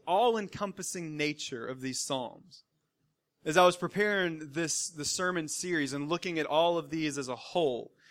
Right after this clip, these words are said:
one of the things that stood out time and time again is that these Psalms were for everyone. These Psalms were for corporate worship, and this repetition here in verse nine, ten, and eleven reminds us of exactly that.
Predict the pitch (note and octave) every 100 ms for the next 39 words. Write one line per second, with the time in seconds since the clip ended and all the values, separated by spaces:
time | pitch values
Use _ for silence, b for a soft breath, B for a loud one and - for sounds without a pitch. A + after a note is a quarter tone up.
0 | b - F#3 G#3+ G#3 G3+ F#3+ D#3+ D3+ -
1 | - - - F3+ D#3 C3+ A2+ - - -
2 | - F3+ F#3+ F3+ E3+ E3 E3 D3+ B2+ C#3+
3 | B2+ A#2 B B - D3+ C3+ C#3+ B2+ C#3+
4 | F#3 G3 - F3+ E3 D3+ C#3 C3 - b
5 | _ C3+ - C3+ - D3 B2+ A#2+ A2 A2
6 | - _ _ _ _ _ _ _ C#3 G3+
7 | A3 - G3 F3+ E3 C3 D3+ - D3+ -
8 | - F#3 F3 D#3+ D3 D3+ D#3+ - C#3+ C3+
9 | C#3+ F3+ F#3 B B D#3 G3+ G3 - A3
10 | G3 F#3 E3 E3+ D#3 D#3+ D#3 E3+ F#3 F#3+
11 | E3+ - G3 F#3+ E3 D#3 F3+ E3 D#3+ D#3
12 | D#3 D#3 F#3 E3+ D#3 E3 C#3+ C3+ C3 D3+
13 | D#3 D#3 C#3+ C3+ A#2+ G#2+